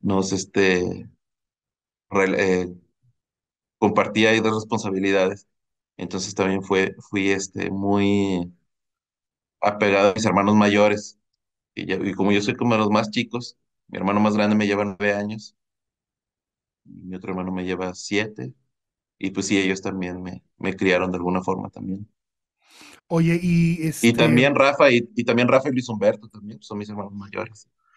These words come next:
Speaker 2: Luis
Speaker 1: Por ejemplo, Rafa me
Speaker 2: Humberto,
Speaker 1: enseñó a tocar.
Speaker 2: ¿Luis Humberto es el, es, es el más grande de todos?
Speaker 1: <clears throat> No, no, no, te digo, tengo dos hermanos más grandes, Fabián y Leo.
Speaker 2: Que,
Speaker 1: Ah,
Speaker 2: que no están
Speaker 1: Luis
Speaker 2: en la
Speaker 1: Humberto
Speaker 2: banda,
Speaker 1: me
Speaker 2: güey.
Speaker 1: lleva, no, no, no, ellos no.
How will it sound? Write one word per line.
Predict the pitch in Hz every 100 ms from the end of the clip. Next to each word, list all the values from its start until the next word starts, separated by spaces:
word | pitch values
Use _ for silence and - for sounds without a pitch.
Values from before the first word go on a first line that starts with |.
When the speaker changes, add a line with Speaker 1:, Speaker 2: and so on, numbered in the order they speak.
| _
Speaker 2:
Luis | 175 190 208 196
Speaker 1:
Por | 196
ejemplo, | -
Rafa | 101 101 -
me | 104
Speaker 2:
Humberto, |
Speaker 1:
enseñó | 104 98
a | 101
tocar. | 98 - 98 - _ _ _ _ -
Speaker 2:
¿Luis | 190 170
Humberto | 196 240 226
es | 254 240
el, | 208 190
es, | 185
es | 214 185 175
el | 196
más | 190
grande | 170 170 214
de | 151
todos? | - 156 392 - - - _ _ _ _ _ _ _ -
Speaker 1:
<clears throat> | - - - 143 113 92 - - _
No, | 120 123
no, | 127
no, | 123 120
te | 123
digo, | 120 117
tengo | 123 127
dos | 123
hermanos | 127 117 117 117 - -
más | 110 110
grandes, | 104 104 104 - - _ _ _ _
Fabián | 101 98 95
y | 95
Leo. | 95 92 _ _ _ _ _ _ _ _ _ _ _ _ -
Speaker 2:
Que, | 175
Speaker 1:
Ah, | 165
Speaker 2:
que | 165
no | 175
están | 170 170
Speaker 1:
Luis |
Speaker 2:
en | 160
la | 156
Speaker 1:
Humberto | 190
Speaker 2:
banda, | 175 110
Speaker 1:
me |
Speaker 2:
güey. |
Speaker 1:
lleva, | 104 107 107 107 104 101 98 _ _ _ _ -
no, | 107 110
no, |
no, | 107 101
ellos | 101 98
no. | 95